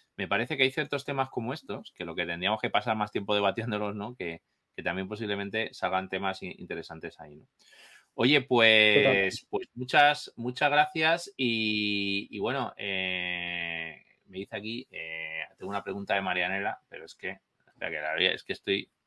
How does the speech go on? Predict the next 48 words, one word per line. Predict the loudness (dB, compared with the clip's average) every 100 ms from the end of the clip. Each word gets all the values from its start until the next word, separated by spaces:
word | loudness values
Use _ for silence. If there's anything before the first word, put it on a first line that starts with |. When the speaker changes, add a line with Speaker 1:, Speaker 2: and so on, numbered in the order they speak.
| _ _ -20 _
Speaker 1:
cada | 2
vez | 2
veo | 2 -2
peor. | -4 -6 _ _ -20 _
¿Cuál | -2 0
es | 2
el |
uso | 2 2
recomendado | 2 2 2 2 2
en |
perfiles | 0 0 2 2 0
en | -4
LinkedIn? | -2 -4 -4 -4 -4 -4
Gracias | -2 -2 -4
por | -6 -8
compartir | -4 -4 -2 -4
conocimiento. | -4 -6 -10 -14 -12
Uf, | -8 -8 -8 _ _ _ _ _ _
el | -4
uso | -2 2 2
co-, | 2
recomendado | 2 2 2 4 4
en |
part-, | 4 2 -2
es | -2
que, | -2
claro, | 4 4 4 0
es | -4
que, | 0 0 0
por | -4
ejemplo, | -2 0 2
LinkedIn, | 2 0 0 0 2
el | 0
tema | 2 4 6
del | 4
push | 0 -4
lo | 0
utiliza | 0 0 0
muchísimo | -2 -2 -4 -6 -6 -8
y |
si | -4
os | -2
dais | -2 -4
cuenta | 0 4
cada | 6 6
vez | 4
más, | 2 2 2
¿no? | -4 -6